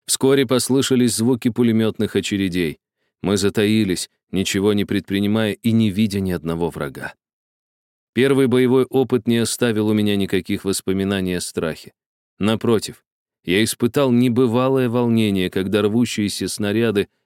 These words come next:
поднимали фонтаны водяных брызг, а в воздух взлетали листья и семена растений. Джун Юэлоу говорил мне, что только в перерывах между сражениями в людях пробуждается тяга к земле.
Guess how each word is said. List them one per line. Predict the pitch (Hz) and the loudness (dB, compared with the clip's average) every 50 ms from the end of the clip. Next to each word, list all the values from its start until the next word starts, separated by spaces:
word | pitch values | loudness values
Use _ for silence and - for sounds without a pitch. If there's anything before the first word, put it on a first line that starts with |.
| _ _ | _ _
поднимали | - 117 110 120 120 113 110 113 117 113 107 98 | -2 0 2 2 2 2 2 0 0 0 -2 -2
фонтаны | - 104 98 98 - - 110 104 98 95 92 | -2 -4 -4 -4 -2 -2 -2 0 0 -2 -2
водяных | 92 90 87 90 92 92 87 76 | -2 -2 -2 -2 -2 -2 -4 -4
брызг, | 76 98 110 123 110 - - _ _ _ _ _ _ _ _ _ | -2 0 0 0 0 -2 -6 _ _ _ _ _ _ _ _ _
а | - 90 98 | -2 -2 0
в | |
воздух | 101 127 147 135 98 92 117 107 90 | 2 2 2 0 0 -2 -4 -4 -4
взлетали | 87 85 113 117 110 - 123 120 113 110 | -4 -2 0 0 0 0 0 2 2 2
листья | 110 110 120 131 120 - - 101 | 2 2 2 0 0 -2 -6 -6
и | 95 | -6
семена | - - 98 98 98 95 98 98 | -6 -6 -4 -4 -4 -4 -4 -6
растений. | 92 90 85 - - - 90 87 85 - - _ _ _ _ _ _ _ _ _ _ _ _ _ _ _ _ - | -6 -8 -10 -10 -8 -6 -6 -8 -8 -12 -18 _ _ _ _ _ _ _ _ _ _ _ _ _ _ _ _ -10
Джун | 90 92 131 170 180 165 | -4 0 2 4 4 4
Юэлоу | 143 131 139 135 131 127 131 147 151 143 123 | 2 2 2 4 4 4 2 2 2 2 2
говорил | 107 113 113 117 120 127 139 143 131 110 | 0 0 2 2 2 2 2 2 0 0
мне, | 101 87 71 - _ _ _ _ _ _ _ _ _ _ _ | -2 -4 -6 -10 _ _ _ _ _ _ _ _ _ _ _
что | - - 107 113 | -4 -2 -2 0
только | - 156 160 143 120 - 135 | 2 2 0 2 0 0 -2
в | 123 - | -2 0
перерывах | - 127 120 131 139 143 156 147 127 117 110 - | 0 2 2 2 2 2 2 2 2 0 0 0
между | 117 117 123 113 104 113 110 | 0 0 0 0 -2 -4 -4
сражениями | - - 104 110 110 98 117 139 135 123 117 117 110 107 104 98 | -2 -2 0 0 0 0 2 2 2 2 2 2 2 0 0 0
в | 87 92 | 0 0
людях | 113 123 113 107 104 - | 0 0 0 0 -2 -4
пробуждается | - - 110 95 104 98 120 117 117 113 107 95 - 98 92 | -2 -2 -2 0 0 -2 -2 0 0 0 0 0 -2 -6 -6
тяга | - - 104 101 90 92 90 | -4 -4 -4 -2 -2 -4 -4
к | 87 80 | -4 -4
земле. | 90 95 92 90 90 85 80 76 | -4 -4 -2 -2 -2 -4 -4 -6